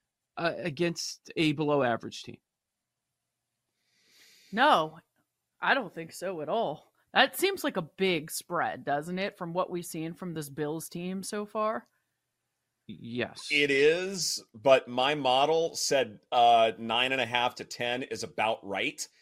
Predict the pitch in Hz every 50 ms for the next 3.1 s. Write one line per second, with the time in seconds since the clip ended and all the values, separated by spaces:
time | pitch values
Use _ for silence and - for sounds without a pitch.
0 | _ _ _ _ - 117 131 131 117 120 143 160 - - 175 175 147 156 156 147
1 | - 123 127 135 139 - 170 170 160 170 180 180 190 190 196 190 - - - -
2 | - _ _ _ _ _ - 170 151 143 156 160 160 170 170 160 151 151 147 131
3 | 117 -